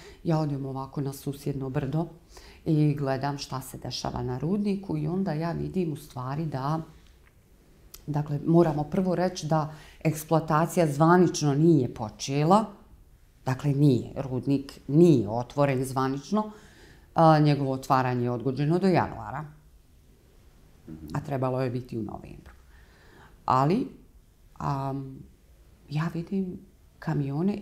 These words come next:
i to u stvari vide i aktivisti koji, kad ja nisam tu, budu oni, pa slikaju i snimaju kamione koji odvoze rudu.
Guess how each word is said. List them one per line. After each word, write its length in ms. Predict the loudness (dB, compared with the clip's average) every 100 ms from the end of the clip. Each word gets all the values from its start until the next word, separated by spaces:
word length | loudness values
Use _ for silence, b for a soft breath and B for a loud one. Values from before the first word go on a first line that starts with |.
| -4
i 200 | -4 -6
to 100 | -4
u 100 | -4
stvari 540 | -4 -8 -8 -6 -6 -8
vide 340 | -6 -6 -4 -8
i 400 | -8 -10 -10 -10
aktivisti 640 | -12 -8 -6 -6 -8 -14 -14
koji, 420 | -6 -4 -4 -10 b b b b b -8
kad 180 | -6 -2
ja 140 | -2
nisam 380 | -2 -4 -6 -8
tu, 240 | -6 -4
budu 360 | -2 -2 -2 -4
oni, 260 | -2 0 0 -4 B B B B B -4
pa 100 | -4
slikaju 440 | -2 -4 0 0
i 60 | 0
snimaju 520 | -2 -2 2 2 2
kamione 460 | -2 -4 0 -2 -2
koji 180 | -4 -4
odvoze 460 | -2 -4 -2 -4
rudu. 320 | -4 -8 -12